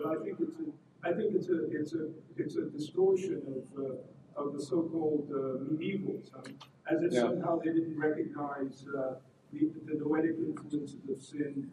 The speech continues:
Speaker 2: Right.
Speaker 1: and all of that.
Speaker 2: Yeah, well, good luck
Speaker 1: I think
Speaker 2: pro-,
Speaker 1: it
Speaker 2: good luck proving that. Um,
Speaker 1: I think
Speaker 2: no, no, no,
Speaker 1: it's
Speaker 2: no, no, we've gotta stop in just a minute. But you, you won't be able to prove that from Thomas, number one. Number two, this is not a typical view. It's the, it's the study view of Muller, who's read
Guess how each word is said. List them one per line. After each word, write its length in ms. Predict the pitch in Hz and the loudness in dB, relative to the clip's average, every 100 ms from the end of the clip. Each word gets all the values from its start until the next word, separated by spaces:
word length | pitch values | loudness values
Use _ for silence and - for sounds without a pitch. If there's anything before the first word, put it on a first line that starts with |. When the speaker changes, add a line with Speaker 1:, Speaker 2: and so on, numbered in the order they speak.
| - | 6
Speaker 2:
Right. 260 | 123 117 | 10 10
Speaker 1:
and 420 | - - 135 143 147 | 8 0 -4 -2 0
all 120 | 151 | 0
of 80 | 117 | -2
that. 220 | - - - | -6 -10 -2
Speaker 2:
Yeah, 400 | - 185 160 143 | 10 12 12 12
well, 340 | 185 180 165 165 | 12 12 12 12
good 180 | 190 | 12
luck 140 | 175 160 | 12 12
Speaker 1:
I 20 | |
think 80 | 175 | 12
Speaker 2:
pro-, 220 | 175 170 | 12 12
Speaker 1:
it 60 | 175 | 12
Speaker 2:
good 140 | 202 | 12
luck 240 | 180 156 | 12 12
proving 360 | - 175 160 131 | 12 12 12 12
that. 220 | 120 113 | 10 8
Um, 100 | - - | 6 12
Speaker 1:
I 140 | 147 | 12
think 120 | 143 185 | 12 12
Speaker 2:
no, 100 | 196 | 12
no, 140 | 202 | 12
no, 140 | 196 190 | 12 12
Speaker 1:
it's 80 | |
Speaker 2:
no, 220 | 185 180 180 | 12 12 12
no, 80 | |
we've 120 | 180 175 | 12 12
gotta 180 | 180 | 12
stop 220 | - 170 147 | 12 12 12
in 60 | |
just 120 | 135 | 10
a 40 | 147 | 8
minute. 180 | 131 127 | 10 12
But 220 | 151 156 | 12 12
you, 120 | 170 | 10
you 120 | 175 | 12
won't 160 | 226 208 | 12 12
be 60 | |
able 120 | 196 165 | 12 12
to 140 | - | 12
prove 240 | 190 180 | 12 12
that 160 | 143 120 | 12 12
from 180 | 123 117 | 12 6
Thomas, 340 | 139 131 123 | 8 8 8
number 220 | 127 123 120 | 6 6 10
one. 220 | 131 135 | 10 12
Number 240 | 147 139 | 12 10
two, 500 | - 185 170 139 - - - | 8 10 10 10 6 -2 8
this 200 | 180 185 | 10 10
is 100 | 175 | 12
not 220 | 160 160 | 12 12
a 180 | 135 - | 12 10
typical 540 | 185 160 156 - 131 | 12 12 12 10 10
view. 460 | 123 165 175 151 139 | 12 12 12 12 12
It's 220 | 147 143 147 | 12 8 6
the, 100 | 135 | 6
it's 280 | 147 143 | 6 4
the 80 | 131 | 2
study 360 | - 180 180 160 | 10 12 12 12
view 280 | 147 147 135 | 10 10 10
of 100 | 135 | 12
Muller, 380 | 156 165 135 | 12 12 12
who's 240 | 139 135 131 | 12 10 12
read 420 | 143 135 - - | 12 12 10 0